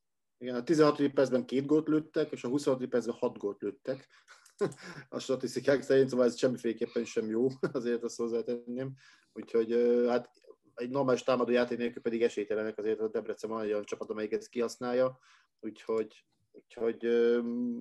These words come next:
gondolom holnap mindent megtesznek majd a, a Fradi ellen is, de papírforma szerint egyébként két egyszerű meccsnek kell következnie, legalábbis szerintem, aztán, ö, gondoltuk ezt annó az Érd Győr meccsen is, ahol az Érd azért majdnem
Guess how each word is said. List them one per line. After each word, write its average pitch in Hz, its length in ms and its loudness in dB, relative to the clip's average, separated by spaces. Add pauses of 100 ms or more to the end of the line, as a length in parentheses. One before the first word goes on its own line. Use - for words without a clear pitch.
(120)
gondolom 127 360 4
holnap 123 280 2
mindent 117 240 -4
megtesznek 120 440 -6
majd 113 240 -4
a, 113 220 -2 (640)
a 110 320 -6
Fradi 127 340 2
ellen 131 260 6
is, 127 260 -4
de 113 360 -2 (1700)
papírforma 127 560 2
szerint 123 320 0
egyébként 110 340 -6
két 113 220 -4
egyszerű 113 320 -6
meccsnek 110 340 -8
kell 110 280 -4
következnie, 120 600 -2
legalábbis 113 380 -4
szerintem, 123 440 -6
aztán, 117 400 -8 (460)
ö, 113 240 -2
gondoltuk 123 400 6
ezt 120 180 2
annó 120 300 2
az 120 100 2
Érd 123 280 2
Győr 117 220 2
meccsen 117 360 -4
is, 127 160 -6
ahol 110 260 0
az 107 160 -2
Érd 110 220 -2
azért 110 220 -4
majdnem 107 480 -8